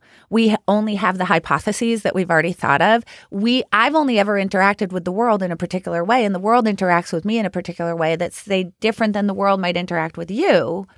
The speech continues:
Felix. You know, it's gonna interact with you in a different way, and you're gonna interact with the world in a different way, and you have different experiences. And so one of the things that we'd like to do when we're sort of tackling this uncertainty thing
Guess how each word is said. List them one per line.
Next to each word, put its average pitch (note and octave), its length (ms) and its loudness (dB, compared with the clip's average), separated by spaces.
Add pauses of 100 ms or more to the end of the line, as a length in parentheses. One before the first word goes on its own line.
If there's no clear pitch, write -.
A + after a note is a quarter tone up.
Felix. E3 480 0 (140)
You G3+ 180 0
know, F3+ 160 0
it's G3+ 140 0
gonna A3 180 0
interact G#3+ 320 2
with F#3+ 140 -4
you D#4 120 2
in D#4+ 60 2
a F#3 80 2
different E3+ 300 -8
way, E3+ 240 2
and G3+ 100 -2
you're F3 120 0
gonna G3+ 160 -2
interact F#3 440 0
with F3 120 -6
the E3+ 80 -4
world D#3 220 0
in D#3+ 200 -6 (180)
a - 80 -8
different D#3+ 300 -6
way, E3 260 -2
and F#3 160 -6 (540)
you A#3 180 4
have B3 200 2
different A3 240 0
experiences. B3+ 840 2
And G3 300 2 (340)
so A3 540 2
one C4 300 0
of F#4+ 100 0
the D4 80 4
things G#3 300 -6
that G3+ 100 -4
we'd F#3+ 180 -6
like G3 200 0
to F#3+ 120 -8
do G3 480 0
when A3 220 -2
we're G3 80 0
sort G3 180 -4
of F#3 120 -4
tackling B3 580 -2
this F3+ 180 -4
uncertainty F3+ 600 -2
thing - 320 -14